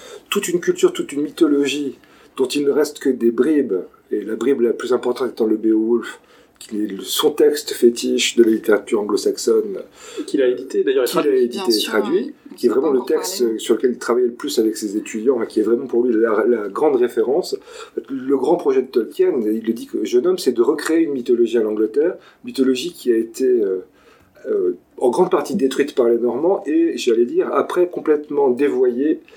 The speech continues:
Speaker 1: par ce qu'il appelle le fatras celtique, donc, euh, il, il dit ça, mais en même temps, il les aime beaucoup aussi, c'est Arthur, en gros. Et, euh, donc lui, son rêve, c'est, ça aurait été vraiment de retrouver ces, ces traces du, de cette Angleterre, euh, dire,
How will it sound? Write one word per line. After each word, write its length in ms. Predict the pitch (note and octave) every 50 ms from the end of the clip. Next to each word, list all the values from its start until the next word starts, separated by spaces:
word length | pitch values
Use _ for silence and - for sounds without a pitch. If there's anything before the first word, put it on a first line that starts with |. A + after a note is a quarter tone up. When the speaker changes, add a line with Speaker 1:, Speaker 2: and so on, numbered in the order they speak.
| - - - _ _ _
Speaker 1:
par 140 | - B2+ -
ce 60 | -
qu'il 160 | - C#3+ B2+
appelle 180 | A#2 - - C3+
le 120 | A#2+ A2+
fatras 340 | G#2 - A2+ - - A#2 G#2+
celtique, 420 | - A2+ G#2 G2 - - F3+ F3+ - - -
donc, 300 | A#2+ A#2 B2 B2 - - G#2+
euh, 360 | G#2 G2+ G2+ G2 F#2+ F#2+ F#2+ - _ - - - - - - - _ - - -
il, 60 | F#2+ G2+ F#2+ G2 F#2+ F#2 - - - -
il 120 | A#2 A#2+ A2
dit 100 | A2 A2+
ça, 160 | A2+ - D3+
mais 100 | C3 A#2+ A2
en 20 |
même 120 | A2 A2 A2
temps, 100 | - C3
il 160 | A#2+ A2 G#2+
les 180 | A2 G#2+ G2
aime 80 | A2 G2
beaucoup 300 | G2 A2+ G#2+ - - A2+
aussi, 200 | A#2+ A#2+ - E3 C3+
c'est 140 | - - A#2
Arthur, 420 | A#2 - - - - B2 G#2+ - - -
en 120 | F#2 F#2
gros. 240 | G2+ F#2+ F2+ - - - - - - - - - _
Et, 280 | - C3 B2 A#2 G#2+ G2+
euh, 260 | G2+ G2 G2 G2 G2+
donc 200 | A2 A#2 - -
lui, 80 | F3 G3
son 160 | - C3 A#2+
rêve, 140 | D#3+ F#3+ F#3+
c'est, 220 | - G#2+ - -
ça 200 | - - - A#2
aurait 80 | A2 A2+
été 160 | A2+ - A#2
vraiment 240 | G2+ A2 C#3 F3+ E3+
de 80 | C3+
retrouver 500 | B2 C#3 C3+ - - C#3+ C#3+ C#3 F3 G3
ces, 220 | F#3+ - - A2+ -
ces 180 | - A#2 -
traces 240 | - - - E3 C#3+
du, 140 | C3 A#2+ G#2+
de 100 | G#2+ A#2
cette 220 | - B2 A#2 -
Angleterre, 580 | A#2+ A#2+ A#2+ A#2+ A#2+ A#2+ B2 C3 C3 C3 - G2+
euh, 160 | G2 F#2+ F#2 - - - - - - - - _
dire, 200 | - A2+ G2 F#2